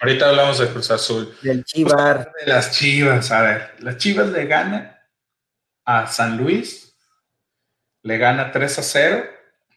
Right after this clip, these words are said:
Speaker 1: y, eh, si mal no,
Speaker 2: Penalitos.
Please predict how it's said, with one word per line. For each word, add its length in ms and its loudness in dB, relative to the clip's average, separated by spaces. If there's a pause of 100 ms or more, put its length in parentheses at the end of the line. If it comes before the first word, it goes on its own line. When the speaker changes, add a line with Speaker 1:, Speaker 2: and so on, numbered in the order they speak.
(1300)
Speaker 1:
y, 720 -4
eh, 1040 -2 (1040)
si 380 -6
mal 160 2
no, 60 0
Speaker 2:
Penalitos. 760 0